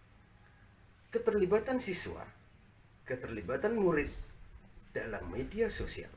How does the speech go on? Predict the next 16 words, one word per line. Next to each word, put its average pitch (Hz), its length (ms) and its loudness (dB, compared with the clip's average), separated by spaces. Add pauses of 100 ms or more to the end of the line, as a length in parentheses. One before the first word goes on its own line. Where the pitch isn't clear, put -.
(680)
sangat - 480 -8
tinggi. - 240 -8 (1300)
Artinya, 175 560 -4 (1040)
media 190 480 4
sosial 127 480 4
ini 85 240 -6 (400)
sangat 226 720 -4
mempengaruhi 120 880 -6 (480)
pola 135 480 -6
dan 95 240 -8
tingkah - 320 -10
laku 1047 320 -10
mereka. 1017 320 -10 (1400)
Oleh 240 160 0
karena 247 240 0
itu, - 260 -10